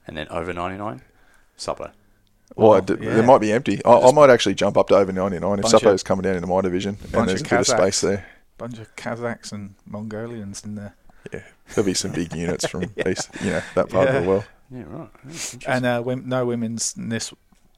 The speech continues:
Speaker 3: this trial. It's in the second trial.
Speaker 1: Oh, there's not?
Speaker 3: No, women's is the second trial.
Speaker 1: Is
Speaker 3: Yeah.
Speaker 1: so what? So there's a trial in November, and then when's the next one?
Speaker 3: Uh, it's next year. Yeah.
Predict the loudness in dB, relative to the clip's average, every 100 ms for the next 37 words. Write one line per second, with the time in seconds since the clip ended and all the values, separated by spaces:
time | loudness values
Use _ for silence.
0 | _ _ -14 -12 -8 -6 -6 -8 -10 -10
1 | -10 -12 -14 -12 -12 -14 _ _ _ -12
2 | -8 -6 -6 -8 -8 _ _ -12 -10 -12
3 | -8 -6 -6 -6 -10 -8 -8 -8 -12 -12
4 | -12 -12 -18 _ _ _ -12 -8 -6 -4
5 | -4 -6 -6 -8 -8 -8 -6 -4 -4 -6
6 | -10 -8 -8 -6 -4 -4 -6 _ _ _
7 | -16 -12 -10 -12 -14 -12 -8 -8 -8 -14
8 | -14 -12 -12 -12 _ _ -20 _ -16 -6
9 | -4 -4 -4 -8 -10 -18 -20 -20 -14 -14
10 | -12 -12 -12 -14 _ _ _ -18 -16